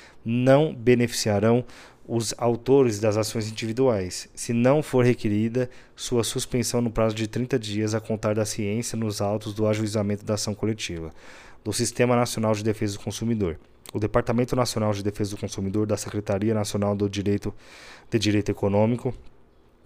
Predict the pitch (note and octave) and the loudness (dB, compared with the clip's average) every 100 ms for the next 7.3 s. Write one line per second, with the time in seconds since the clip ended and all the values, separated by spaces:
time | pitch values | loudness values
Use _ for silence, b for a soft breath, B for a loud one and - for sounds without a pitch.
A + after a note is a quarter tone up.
0 | B B B - B2 A#2 B2+ A2+ A2 A#2+ | B B B 2 6 8 6 4 0 0
1 | A2 A2+ - G#2 A2 G#2 A2+ G2+ - G#2 | 2 2 -2 -2 -2 -2 -4 -4 -4 -2
2 | G#2 A2+ B2 B2+ B2 - C3+ C3 B2 A#2+ | 0 0 -2 -4 -6 2 2 4 2 2
3 | A#2+ A#2+ A#2 - B2+ A#2 A2+ G#2+ - A#2 | 2 -2 -4 0 2 2 2 -2 -2 -2
4 | B2 A#2 A2 A2+ A2 A#2+ - B2+ A#2 - | 0 -4 -2 0 0 -2 -2 -2 -2 -4
5 | G#2 - A#2 A#2 - G#2 G#2+ G#2+ A2 G#2 | -4 -2 0 -2 -2 -2 -2 0 -4 -2
6 | G2+ G2+ G#2 - G2+ G#2 G2+ A#2 G#2 A2+ | -4 -4 -8 -6 -2 -2 0 0 2 0
7 | B2 B2+ C3+ | 2 0 0